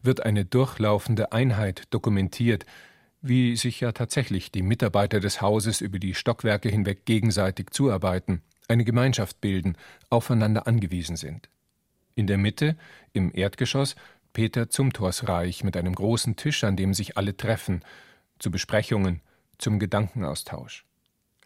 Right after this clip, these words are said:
Unten ein Raum, in dem die Modelle entstehen, in dem handwerklich gearbeitet wird. Oben gewissermaßen der Kopf des Hauses,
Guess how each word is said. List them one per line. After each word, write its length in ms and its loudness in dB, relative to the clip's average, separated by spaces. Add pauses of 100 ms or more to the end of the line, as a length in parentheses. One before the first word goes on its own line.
(240)
Unten 380 4
ein 180 2
Raum, 400 4 (220)
in 140 0
dem 180 2
die 80 0
Modelle 400 2
entstehen, 600 -2 (220)
in 80 0
dem 220 0
handwerklich 520 -2
gearbeitet 640 -4
wird. 300 -10 (580)
Oben 420 2 (300)
gewissermaßen 640 2
der 120 0
Kopf 340 -6
des 240 -4
Hauses, 500 0